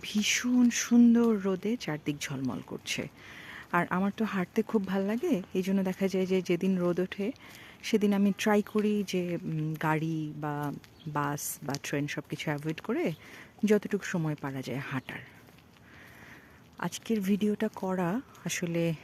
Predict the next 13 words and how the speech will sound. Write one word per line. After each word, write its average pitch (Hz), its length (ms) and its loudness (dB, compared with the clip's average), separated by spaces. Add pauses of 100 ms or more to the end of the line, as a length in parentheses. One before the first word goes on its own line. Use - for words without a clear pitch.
(260)
উম, 156 280 -2 (160)
মানে 160 160 0
কানাডার 156 560 -2
একটা 151 360 -2 (180)
ব্যাপার 151 460 -4
আমার 185 160 0
খুব 180 200 -4
ভাল 175 140 -2
লাগে, 160 380 -2 (680)
যেটা 143 520 -4
আপনাদের 139 300 -2
সাথে - 280 -8
শেয়ার 143 300 -4